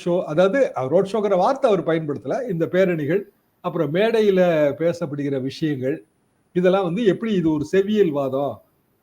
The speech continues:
நம்மளோட மொழி தொன்மை, இதெல்லாம் எடுத்து காட்டுறதுக்கு வந்து திராவிட இயக்கங்கள் பயன்படுத்துதுன்னு அந்த எழுபதுகள்ல இருந்த மேடை தமிழை பத்தி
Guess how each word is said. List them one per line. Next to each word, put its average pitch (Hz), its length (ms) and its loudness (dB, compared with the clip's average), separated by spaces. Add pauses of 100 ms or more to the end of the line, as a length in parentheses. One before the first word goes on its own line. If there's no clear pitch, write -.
(360)
நம்மளோட 165 580 2
மொழி 196 220 0
தொன்மை, 175 420 0
இதெல்லாம் 160 340 2
எடுத்து 147 280 -4
காட்டுறதுக்கு 131 440 -4
வந்து 160 240 -4
திராவிட 170 360 4
இயக்கங்கள் 143 360 -2
பயன்படுத்துதுன்னு 139 680 0
அந்த 151 300 -2
எழுபதுகள்ல 214 960 4
இருந்த 160 300 0
மேடை 175 280 2
தமிழை 143 260 -4
பத்தி 135 400 2